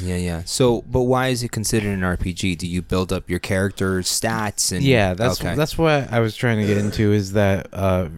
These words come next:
Speaker 2: for the generic purpose of where gaming is recently, uh, and you can argue with me all you want. We can have a discussion, but don't make it an argument.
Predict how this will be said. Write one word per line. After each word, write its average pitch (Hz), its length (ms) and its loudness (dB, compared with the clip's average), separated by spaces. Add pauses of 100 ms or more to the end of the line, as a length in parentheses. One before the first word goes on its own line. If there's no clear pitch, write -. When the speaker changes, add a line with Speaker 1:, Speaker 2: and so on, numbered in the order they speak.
Speaker 2:
for - 260 -2
the 110 160 0
generic 107 480 0
purpose 107 580 -2
of 90 600 -2 (840)
where 101 360 2
gaming 98 580 0
is 92 440 0 (120)
recently, 92 1080 0
uh, 85 640 -4
and 98 220 -4
you 165 100 -4
can 107 240 -2
argue 85 400 0
with 87 220 -2
me 101 100 -4
all 117 180 -2
you 135 140 -2
want. 147 380 -2
We 85 140 -6
can 95 120 -4
have 95 160 0
a 90 40 -10
discussion, 95 540 -4
but 113 120 -4
don't 127 160 0
make 139 180 -2
it 143 60 0
an 147 160 -4
argument. 156 540 -4